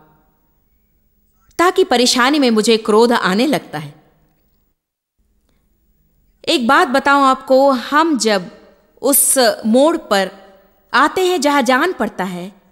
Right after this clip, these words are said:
कि हमारा सीमांत आ गया किसी भी बात में, चाहे खर्च की बात हो या खाना या बोलना या कुछ भी, जब हमें भीतर मालूम पड़ता है कि हम सीमा पर हैं और हम वो निर्णय लेते हैं, और कभी-कभी इसके लिए हमें ज्यादा समय नहीं मिलता।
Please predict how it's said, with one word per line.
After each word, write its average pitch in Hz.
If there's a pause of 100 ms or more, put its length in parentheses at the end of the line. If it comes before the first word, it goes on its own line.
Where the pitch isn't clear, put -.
(200)
कि 294
हमारा 339
सीमांत 302
आ 226
गया 247
किसी 320
भी 277
बात 208
में, 226
चाहे 196
खर्च 240
की 277
बात 247
हो 240
या 226
खाना 214
या 175
बोलना 247
या 190
कुछ 202
भी, 190 (300)
जब 320
हमें 240 (300)
भीतर 339
मालूम 302
पड़ता 269
है 269
कि 285
हम 277
सीमा 262
पर 233
हैं 214 (280)
और 226
हम 220
वो 349
निर्णय 269
लेते 254
हैं, 269
और 269
कभी-कभी 277
इसके 302
लिए 320
हमें 311
ज्यादा 226
समय 214
नहीं 269
मिलता। 208